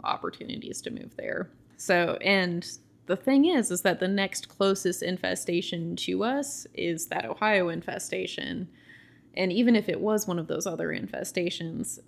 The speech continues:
pretty much to get to that location, you would have had to go through North Carolina at some point. So we've been looking for it throughout the state for, we were looking for it se-, for several years beforehand, but we've really ramped up our survey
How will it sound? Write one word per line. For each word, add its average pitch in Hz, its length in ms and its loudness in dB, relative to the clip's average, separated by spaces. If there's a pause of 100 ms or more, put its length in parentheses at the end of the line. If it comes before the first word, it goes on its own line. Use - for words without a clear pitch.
(140)
pretty 302 240 4
much 349 280 0
to 220 100 0
get 190 480 0
to 196 560 0
that 175 260 2
location, 175 560 0
you 180 100 2
would 170 100 0
have 170 100 -2
had 170 180 -2
to 165 80 0
go 160 140 -2
through 165 160 -10
North 165 200 -6
Carolina 156 480 -8
at - 160 -6
some 170 240 -6
point. - 380 -14 (800)
So 170 280 4
we've 226 240 4
been 202 160 4
looking 170 320 -2
for 160 300 -2
it - 120 -6
throughout 175 360 -4
the 202 60 -4
state - 360 -4
for, - 380 -4 (260)
we 208 140 4
were 220 140 8
looking 208 260 6
for 185 120 0
it - 100 -4
se-, 175 180 -4
for - 160 -6
several 170 340 -6
years 160 220 -4
beforehand, 165 580 -4
but - 160 -2
we've 175 220 -2
really 285 260 6
ramped 170 320 0
up 160 180 0
our - 140 -4
survey - 640 -4